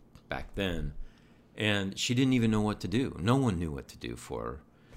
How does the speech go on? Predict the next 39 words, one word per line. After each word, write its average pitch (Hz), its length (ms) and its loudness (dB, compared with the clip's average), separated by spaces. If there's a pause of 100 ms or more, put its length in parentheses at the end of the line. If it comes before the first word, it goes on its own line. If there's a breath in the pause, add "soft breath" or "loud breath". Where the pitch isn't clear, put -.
(300 soft breath)
And, 90 560 -4
uh, 92 360 2
she - 200 2
said 120 280 4
one 104 260 2
day 101 320 6
after 92 400 0
church, - 560 0 (560 soft breath)
uh, 85 260 -6
sh-, - 140 -12 (640)
my 87 280 -2
mom 95 260 2
and 95 100 0
dad 95 220 4
and 92 60 0
us, - 340 -2
all 92 220 0
six - 280 -2
kids, 92 260 -2
came 90 260 -4
home, 113 340 0
and 92 180 -2
then 85 120 -2
she 95 180 -4
hopped 90 260 -4
in 87 80 -4
the 85 60 -6
car 90 420 -2
and 104 160 -4
left. - 400 -8 (1200)
And 85 380 -4
for 87 180 -2
several 95 540 4
hours, 80 400 -2
she - 240 -4
drove 104 280 4
out 98 280 4
to 90 200 -4
this 85 360 -2